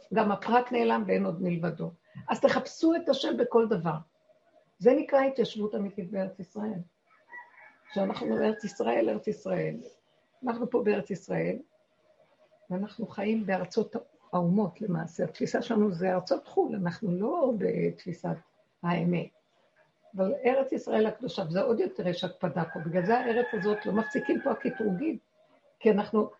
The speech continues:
לך תגור באוגנדה יותר טוב לך, כי אם אתה באוגנדה לא יקפידו עליך, אבל בפלטרין של מלך אתה יורק בפרצוף של השם.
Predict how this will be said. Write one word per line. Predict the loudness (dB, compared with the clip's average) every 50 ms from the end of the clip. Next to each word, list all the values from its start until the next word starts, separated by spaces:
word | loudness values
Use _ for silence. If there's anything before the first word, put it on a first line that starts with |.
| _ _ _ 4
לך | 6 6 6 6
תגור | 4 2 4 6 6 6 6 4 2 2 -2
באוגנדה | -2 2 4 4 4 4 4 4 4 4 2 4 2 2 2
יותר | 2 0 0 -2 -2 -4
טוב | -2 -2 -4 -4 -4
לך, | -4 -6 -6 -8 -8 -6
כי | -4
אם | -4 -4
אתה | -4 -4 -6
באוגנדה | -4 -4 -4 -2 0 0 0 2 2
לא | 2 4 4
יקפידו | 4 2 0 -2 -4 -2 -2 -2
עליך, | -2 -4 -4 -6 -8 -8 -4
אבל | -2 -2 0
בפלטרין | 0 -2 -2 2 2 2 2 4 2 2 4 4 2 2
של | 0 4 4 4 4 6
מלך | 4 4 4 4 4 2 0 -2 -8 -18 _ _ _
אתה | 4 6
יורק | 6 6 6 4 4 4 2
בפרצוף | -2 -2 0 -2 -4 -4 -4 -6 -10 -12
של | -12 -12 -12
השם. | -12 -12 -14 -16 -16